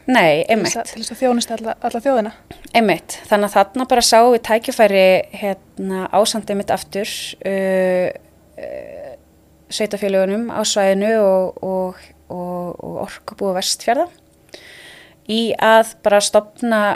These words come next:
Speaker 1: einhvers konar, uh, já, bara verkefni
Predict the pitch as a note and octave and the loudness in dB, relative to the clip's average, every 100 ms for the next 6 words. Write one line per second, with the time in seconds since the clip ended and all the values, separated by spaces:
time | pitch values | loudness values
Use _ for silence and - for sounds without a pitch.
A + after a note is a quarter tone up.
0 | - G#3+ G3 G#3 - G3+ F#3+ F#3 - _ | -4 -10 -8 -8 -4 -4 -4 -6 -14 _
1 | _ _ _ _ - - - C2 E2 F#3 | _ _ _ _ -20 -16 -14 -14 -14 -16
2 | - - _ _ _ - G3 E3+ A#3+ - | -16 -20 _ _ _ -10 -2 0 0 0
3 | A#3+ G#3 - F#3+ - F#3 F#3 C#4 | 4 6 4 0 -2 -2 -2 -4